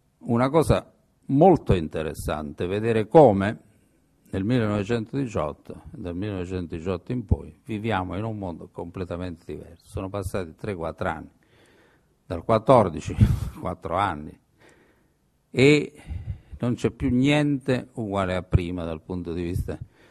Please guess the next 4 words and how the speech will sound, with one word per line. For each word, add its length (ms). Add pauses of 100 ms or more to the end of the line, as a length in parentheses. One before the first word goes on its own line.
(140)
della 240
situazione 600
monetaria 440
internazionale. 920